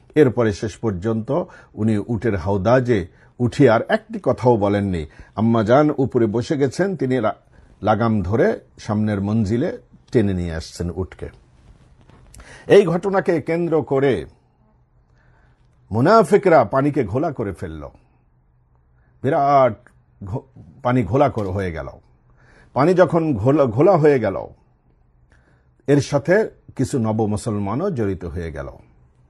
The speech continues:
নবী আলাইহিস সালাতু ওয়াস সালামও কিছু বুঝে উঠতে পারছেন না, তিনি বাপের বাড়িতে পাঠিয়ে, বাপের বাড়িতে পাঠিয়ে দিলেন। মাসের ঊর্ধ্বে এভাবে চলে গেল। হযরত আয়েশা সিদ্দিকার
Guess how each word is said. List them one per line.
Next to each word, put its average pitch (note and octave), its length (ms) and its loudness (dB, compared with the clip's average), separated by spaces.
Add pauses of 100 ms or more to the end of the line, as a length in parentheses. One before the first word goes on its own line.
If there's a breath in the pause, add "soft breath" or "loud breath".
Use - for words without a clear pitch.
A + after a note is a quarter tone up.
(540 soft breath)
নবী A#2+ 180 6
আলাইহিস B2+ 500 2
সালাতু A#2 380 -2
ওয়াস G#2 120 -8
সালামও B2 380 -6
কিছু A#2 300 -10
বুঝে G2 280 -8
উঠতে C3 260 -8
পারছেন F2+ 440 -10
না, D2+ 240 -14 (720 soft breath)
তিনি B2+ 160 6
বাপের A#2 320 4
বাড়িতে G#2+ 380 -2
পাঠিয়ে, F#2+ 340 -10
বাপের G#2 320 -4
বাড়িতে G#2 340 -6
পাঠিয়ে G2+ 340 -8
দিলেন। D2+ 360 -14 (1400 soft breath)
মাসের A2+ 440 2
ঊর্ধ্বে F2+ 420 -6
এভাবে F#2+ 380 -4
চলে F2 280 -10
গেল। D#2+ 200 -10 (340 soft breath)
হযরত A2 320 0
আয়েশা C3 380 0 (120)
সিদ্দিকার F3+ 640 -2